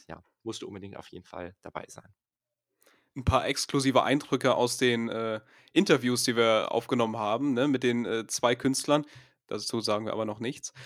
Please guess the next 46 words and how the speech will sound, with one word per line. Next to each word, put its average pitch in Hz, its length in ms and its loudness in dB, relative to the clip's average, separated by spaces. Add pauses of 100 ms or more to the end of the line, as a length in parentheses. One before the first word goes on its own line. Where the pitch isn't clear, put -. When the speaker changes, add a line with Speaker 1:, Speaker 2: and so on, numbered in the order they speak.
(140)
Speaker 1:
<laughs> 117 40 0
Speaker 2:
Aber, 143 440 8
äh, 139 160 6
<laughs> 139 340 2
also 151 160 2
da-, 139 120 4
das 135 300 0
war 131 140 6
schon, 143 400 2
äh, 120 240 -10
also 123 160 -2
die 120 100 -4
letzten 143 300 2
zwei 131 180 6
Interviews, 139 560 4
äh, 120 180 -2
also 117 220 0
mich 135 220 4
hat 151 140 4
das 123 120 0
zumindest 127 320 6
in 117 100 -2
dem 127 140 4
bestätigt, 135 420 2
was 127 140 2
wir 135 60 6
jetzt 123 120 4
sowieso 127 380 0
schon 117 200 -2
wieder 113 160 0
machen, 120 280 -6 (480)
dem 135 120 6
magischen 135 380 6
Podcast, - 480 -6
weil 117 100 2
ich 123 100 -8
finde 139 200 2
das - 200 -4 (240)
unglaublich 170 520 4
inspirierend. 143 600 -4 (280)
Also 127 320 2
das 127 320 -4
ist 120 260 -8
richtig, - 500 -6 (200)
richtig - 380 -6
cool, 180 260 4